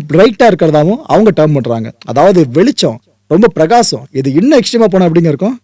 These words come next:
அந்த அளவுக்கு சொல்றாங்க. So, நமக்கு இவ்வளவு கேள்விகள் பிறந்து இப்பதான் கொஞ்சம் கொஞ்சமா விடையை கண்டுபிடிக்க ஆரம்பிச்சிருக்கோம். இந்த விடை காணும் படலத்தை இன்னும் பெருசா மாத்தணும்னா, இந்த ஆல்மா இருக்குல்ல, இது சார்ந்த ஸ்டடியை இன்னும் டீப்பா நம்ம கொண்டு போனோம், இதை வச்சு நம்ம கொண்டு போனோம். இந்த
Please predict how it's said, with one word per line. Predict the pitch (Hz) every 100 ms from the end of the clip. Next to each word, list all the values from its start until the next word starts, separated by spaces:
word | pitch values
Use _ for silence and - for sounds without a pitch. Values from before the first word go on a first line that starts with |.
| -
அந்த | 139
அளவுக்கு | 165 190 165
சொல்றாங்க. | 127 120 107 - _ -
So, | 165 180 226 135 123
நமக்கு | 147 185 -
இவ்வளவு | 156 190 -
கேள்விகள் | 214 233 214 165
பிறந்து | 196 240 185
இப்பதான் | - 214 226
கொஞ்சம் | 180 190 214
கொஞ்சமா | 196 190 208
விடையை | 156 196 190
கண்டுபிடிக்க | 160 196 185 165
ஆரம்பிச்சிருக்கோம். | 190 214 - 143 117 - _ _ _ -
இந்த | 139 123 131
விடை | 240 285 214
காணும் | 196 156
படலத்தை | 151 160 165 180
இன்னும் | 190 180
பெருசா | 170 196 214 156
மாத்தணும்னா, | 143 139 131 160 202 _ _ _ - 151
இந்த | 156 156
ஆல்மா | 208 247 247
இருக்குல்ல, | 175 165 143 92 _ _ _ _ 143
இது | 175 190
சார்ந்த | 214 226 226
ஸ்டடியை | - 160 180 190 170
இன்னும் | 214 147
டீப்பா | 240 - 247
நம்ம | 220
கொண்டு | 185 190 175
போனோம், | 120 117
இதை | 156 190
வச்சு | 190 269
நம்ம | 214 165
கொண்டு | 170 175
போனோம். | 117 - _ _ _ _ -
இந்த | 151